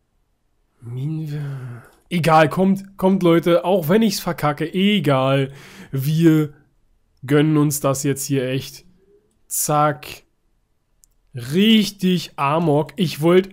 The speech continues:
einmal hier richtig loslegen. Und das machen wir jetzt hier. Hier wird richtig rage-mäßig abgegangen.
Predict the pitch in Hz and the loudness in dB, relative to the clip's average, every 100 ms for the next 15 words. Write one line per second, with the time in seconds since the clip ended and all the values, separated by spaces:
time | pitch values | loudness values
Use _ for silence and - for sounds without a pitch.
0 | - 160 180 196 196 185 151 139 147 147 | -2 2 4 6 6 4 2 2 2 2
1 | 147 139 143 143 135 127 120 131 170 196 | 2 0 0 0 0 -2 -6 0 2 4
2 | 190 - 165 147 - 139 147 143 135 120 | 2 -2 -8 -8 -6 -2 -2 -4 -6 -4
3 | 123 131 - - - - - 131 127 127 | -6 -8 -10 -20 -20 -20 -6 -4 0 0
4 | 127 135 123 131 123 120 117 - 135 123 | 0 -2 -2 -2 0 0 -2 -2 0 0
5 | 120 _ _ _ _ _ - 156 143 143 | -4 _ _ _ _ _ -6 -2 0 0
6 | 139 131 185 240 196 - 190 160 170 147 | -4 2 4 6 4 2 0 0 0 2
7 | 143 147 - 160 147 147 143 - 147 - | 2 2 -2 0 0 -2 -8 -4 -4 -4
8 | - 151 135 123 127 151 | -8 -6 -4 -2 -2 -4